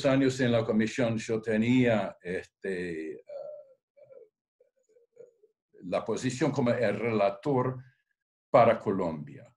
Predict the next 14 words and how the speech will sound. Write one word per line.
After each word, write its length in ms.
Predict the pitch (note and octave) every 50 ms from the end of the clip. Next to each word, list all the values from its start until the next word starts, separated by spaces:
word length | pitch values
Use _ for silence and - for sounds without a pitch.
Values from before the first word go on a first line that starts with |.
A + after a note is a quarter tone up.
| _ _ -
Y 100 | - A2+
esto 240 | A#2+ A#2 B2 B2+ B2
coincidió 1000 | B2+ A2+ G#2+ G#2+ G#2+ - - B2 G#2+ A2 A2 A2+ C3 D3 F3+ - - - - _ _ - - _
con 400 | - B2+ B2 A#2+ B2 A2 A2 -
el 180 | - A2 G2 -
periodo 480 | - A#2 G#2+ G#2+ G#2+ G#2+ A2 G#2+ G#2 G#2
más 400 | G#2 G#2+ G#2 G#2 G#2 - - -
agudo 480 | - F#2+ F#2 F#2 G#2 G2+ F#2+ G2 G2 F#2+
del 220 | F2+ G2 G2+ F#2
conflicto 720 | - - F#2+ F2+ E2+ - - A2 F#2 - - G#2+ F#2+ - -
armado 580 | F#2+ F#2 F#2 E2+ F#2+ G2+ F#2+ F#2 F2+ F2+ - -
en 160 | F#2 F2 F2+
este 260 | E2+ E2 - - F#2
país. 580 | - - - - - - - - - - -